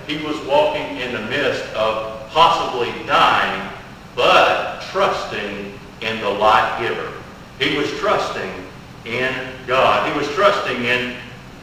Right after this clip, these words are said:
Yahweh. And even in the Old Testament, Jesus was with them. Jesus was with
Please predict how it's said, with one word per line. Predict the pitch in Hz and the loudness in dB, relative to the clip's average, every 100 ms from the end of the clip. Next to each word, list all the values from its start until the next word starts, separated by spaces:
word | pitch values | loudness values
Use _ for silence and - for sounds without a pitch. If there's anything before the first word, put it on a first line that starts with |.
| 107 | 4
Yahweh. | 135 147 - 95 90 90 - - - - - | 8 8 8 4 2 -2 -4 -8 -12 -14 -12
And | 98 | -6
even | 127 139 139 | -4 -2 -2
in | 131 | -2
the | 127 131 | -2 0
Old | 135 135 135 | 0 0 -2
Testament, | 156 156 - - 98 - - - - - - | 0 0 0 -6 -8 -8 -12 -14 -18 -18 -16
Jesus | - - - - - - - - - - - - 98 | -6 -2 -2 -2 -6 -8 -12 -14 -16 -18 -18 -14 -12
was | 98 | -12
with | 110 110 110 | -4 -4 -4
them. | - - - - - - - - | -8 -10 -14 -18 -20 -18 -18 -12
Jesus | - - 202 - - | -2 0 0 -2 -4
was | 123 - - | -4 -4 -2
with | 165 - 135 - | 0 0 -2 -6